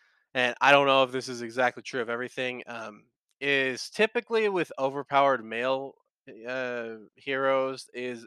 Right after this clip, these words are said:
they, they tend to end up getting a harem at some point and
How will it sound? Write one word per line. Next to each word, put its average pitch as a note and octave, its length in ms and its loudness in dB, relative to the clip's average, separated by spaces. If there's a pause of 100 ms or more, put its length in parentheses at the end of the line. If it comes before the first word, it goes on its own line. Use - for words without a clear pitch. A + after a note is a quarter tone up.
(120)
they, E3+ 260 0
they F3 100 -2
tend C#4 340 0
to A3+ 220 0
end E3+ 200 0
up D#3+ 140 4 (120)
getting C#3+ 280 0
a A2+ 80 -2
harem B2 460 -4
at C3 100 -6
some C#3 220 -6
point D#3 380 -4 (1160)
and C3 760 -2